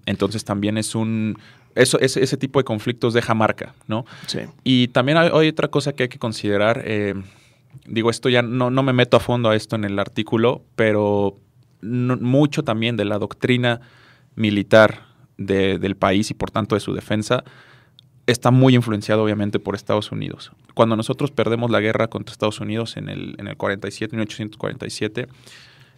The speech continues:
Speaker 1: em, de alguna manera perdemos un gran nivel de autonomía y soberanía.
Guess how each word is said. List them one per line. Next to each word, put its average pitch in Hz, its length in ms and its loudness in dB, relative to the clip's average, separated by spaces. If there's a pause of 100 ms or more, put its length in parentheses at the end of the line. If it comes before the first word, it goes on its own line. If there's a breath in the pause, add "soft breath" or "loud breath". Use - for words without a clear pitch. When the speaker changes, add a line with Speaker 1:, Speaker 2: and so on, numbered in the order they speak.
(100)
Speaker 1:
em, 98 680 -4 (1160)
de 127 240 0
alguna 143 260 4
manera 127 300 4
perdemos 113 500 0
un 113 340 -4
gran 110 200 2
nivel 107 260 2
de 110 60 2
autonomía 104 480 -4
y 110 40 -2
soberanía. 98 600 -6